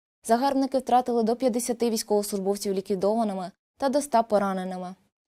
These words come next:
Також знищено близько п'яти одиниць військової техніки різного типу. Ворог продовжує використовувати мережу цивільних закладів охорони здоров'я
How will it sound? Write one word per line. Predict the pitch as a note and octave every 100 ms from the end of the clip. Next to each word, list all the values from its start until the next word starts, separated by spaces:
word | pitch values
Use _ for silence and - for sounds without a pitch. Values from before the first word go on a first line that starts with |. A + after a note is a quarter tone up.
| _ _
Також | B3+ B3+ D4
знищено | B3+ C4 B3+ A#3+
близько | A3 A#3+ A3+
п'яти | B3 B3 A#3+
одиниць | - G3 G3+ A#3+ A3+
військової | G#3 - G3+ G3+
техніки | G3+ G#3 B3 A3 G3+
різного | G3 G3 G3+
типу. | G#3 G#3+ G#3 F#3+ F#3+ _ _ _ _ _
Ворог | C#4 D4
продовжує | D4 C#4 C4 A#3 G#3
використовувати | G3+ G3+ G#3 - A3+ A#3 A#3
мережу | A3+ A3+ A3+ G#3
цивільних | - A3+ G#3 F3+
закладів | F#3 G3 A3+ G#3
охорони | G3 G3+ G3 F#3+
здоров'я | F#3 F#3+ G3+ G#3 F#3